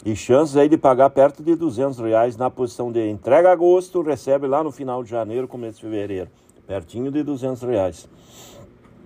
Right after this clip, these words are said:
E poucos negócios aí, temos trinta e cinco,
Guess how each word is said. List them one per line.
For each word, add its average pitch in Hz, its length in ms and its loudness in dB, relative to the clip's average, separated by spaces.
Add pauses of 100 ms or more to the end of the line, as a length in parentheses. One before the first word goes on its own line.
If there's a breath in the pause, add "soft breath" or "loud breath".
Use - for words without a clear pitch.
(540)
E 110 460 6
poucos 117 240 2
negócios 123 500 4
aí, 98 140 0
temos 107 340 -4
trinta 151 300 0
e 147 40 0
cinco, 139 300 -8